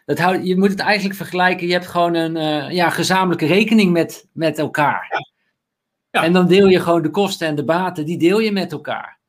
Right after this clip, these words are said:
Speaker 2: Ja, en dan moet je
Speaker 1: Alleen
Speaker 2: niet moeilijk over doen.
Speaker 1: Ja, alleen dat wordt dus in dat verdrag, eh, stond al dat, dat, eh, dat we dat niet zouden gaan doen.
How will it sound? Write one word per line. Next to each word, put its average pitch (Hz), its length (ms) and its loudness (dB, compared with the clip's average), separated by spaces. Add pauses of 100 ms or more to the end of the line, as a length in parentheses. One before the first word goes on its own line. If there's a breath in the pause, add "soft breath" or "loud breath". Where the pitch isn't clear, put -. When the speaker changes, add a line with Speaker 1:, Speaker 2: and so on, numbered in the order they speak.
(340)
Speaker 2:
Ja, 196 180 -2
en 160 60 -4
dan 165 100 0
moet 175 80 2
je 175 60 4
Speaker 1:
Alleen 175 100 2
Speaker 2:
niet 170 80 2
moeilijk 190 260 -8
over - 120 -12
doen. 110 200 -12 (600)
Speaker 1:
Ja, 143 480 -2
alleen 165 280 -2
dat 208 200 0
wordt 190 180 -6
dus 165 160 -4
in 165 100 -6
dat 151 160 -6
verdrag, 160 440 -8
eh, 131 340 -4
stond 156 320 -4
al 135 180 0
dat, 135 160 -2
dat, 135 420 -6
eh, 139 240 -6
dat 151 160 -4
we 151 60 -4
dat 151 160 2
niet 151 140 2
zouden 147 300 2
gaan 139 180 2
doen. 180 400 2